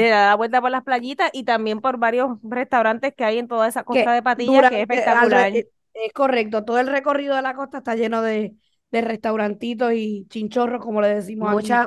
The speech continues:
Speaker 3: muchas,
Speaker 2: en Puerto
Speaker 3: eh,
Speaker 2: Rico.
Speaker 3: muchas opciones, sí.
Speaker 1: Correcto.
Speaker 2: Bueno, mi gente, pues se nos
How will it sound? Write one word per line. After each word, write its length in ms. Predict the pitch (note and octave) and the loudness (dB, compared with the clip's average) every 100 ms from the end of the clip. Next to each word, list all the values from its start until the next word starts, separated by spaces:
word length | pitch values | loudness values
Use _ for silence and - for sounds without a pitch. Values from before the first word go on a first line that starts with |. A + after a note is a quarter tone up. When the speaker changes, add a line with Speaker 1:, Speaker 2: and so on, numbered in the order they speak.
| F#3+ | 0
Speaker 3:
muchas, 480 | G3 G#3 G3+ A3+ A3+ | -4 -4 -2 -2 0
Speaker 2:
en 160 | A#3 | -2
Puerto 300 | F#3+ F#3 E3+ | -2 0 2
Speaker 3:
eh, 20 | G#3 | 0
Speaker 2:
Rico. 500 | G#3 G3+ A3 F#3+ F3 | -2 -6 -6 -8 -12
Speaker 3:
muchas 240 | F3+ G#3+ | -2 0
opciones, 520 | G3+ G3 E3 D#3+ - D#3+ | 0 -2 -8 -8 -10 -14
sí. 280 | - A#2+ _ | -18 -20 _
Speaker 1:
Correcto. 480 | F#3+ F3+ F3+ E3+ - | -4 -2 -2 -4 -4
Speaker 2:
Bueno, 180 | A3 A#3+ | 0 2
mi 100 | B3 | 2
gente, 300 | A#3+ B3+ C#4 | 0 0 2
pues 160 | B3+ | 2
se 140 | B3 A#3 | 0 -2
nos 240 | A3+ G#3+ | -4 -6